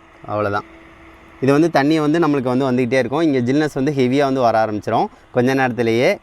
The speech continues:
எதுக்காகனா, பெலிட்டட் மாடல் வந்து அதை கூலிங் வந்து படுத்திரும்.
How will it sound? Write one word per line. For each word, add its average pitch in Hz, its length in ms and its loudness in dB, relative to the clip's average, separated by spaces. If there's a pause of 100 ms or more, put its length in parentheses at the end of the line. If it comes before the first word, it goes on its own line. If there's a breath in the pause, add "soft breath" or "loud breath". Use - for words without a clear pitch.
எதுக்காகனா, 147 520 0
பெலிட்டட் 139 400 0
மாடல் 123 260 -2
வந்து 135 160 0
அதை 139 100 0 (320)
கூலிங் 143 280 -2
வந்து 123 100 -2
படுத்திரும். 110 480 0